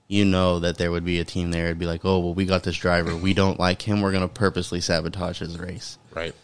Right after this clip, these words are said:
Speaker 1: So, I mean, you open up a can of worms there, that, which is why I think it'd never happen, but it would be pretty cool. Just
Speaker 2: I
Speaker 1: utter
Speaker 2: mean, it,
Speaker 1: chaos.
Speaker 2: it would make it interesting.
Speaker 1: Yeah, that's for sure. But I also like the, I like the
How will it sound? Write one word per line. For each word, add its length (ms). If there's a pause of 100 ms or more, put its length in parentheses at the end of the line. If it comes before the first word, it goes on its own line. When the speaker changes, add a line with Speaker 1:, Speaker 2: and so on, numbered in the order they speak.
(120)
Speaker 1:
So, 120
I 60
mean, 380
you 360
open 300
up 140
a 40
can 220
of 60
worms 300
there, 140
that, 120
which 180
is 80
why 180
I 60
think 160
it'd 140
never 180
happen, 460
but 240 (680)
it 80
would 140
be 100
pretty 220
cool. 400 (420)
Just 260 (280)
Speaker 2:
I 60
Speaker 1:
utter 80
Speaker 2:
mean, 100
it, 20
Speaker 1:
chaos. 260
Speaker 2:
it 40
would 160
make 220
it 140
interesting. 580 (120)
Speaker 1:
Yeah, 180
that's 140
for 120
sure. 260 (260)
But 340 (480)
I 100
also 280
like 360
the, 340 (720)
I 80
like 340
the 340